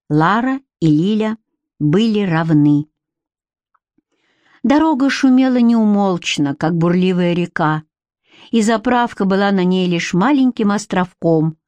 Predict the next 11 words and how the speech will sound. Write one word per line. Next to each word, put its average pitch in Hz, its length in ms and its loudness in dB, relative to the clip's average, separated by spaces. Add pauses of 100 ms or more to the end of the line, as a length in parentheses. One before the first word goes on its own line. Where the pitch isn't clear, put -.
(320)
куда 208 260 0
пристают 196 580 -2
суденышки, 190 880 -2 (380)
чтобы 190 320 0
пополнить 208 600 0
запасы 214 580 -2
и 175 40 -2
снова 208 380 -2
двинуться 175 560 -2
в - 100 -20
путь. - 440 -4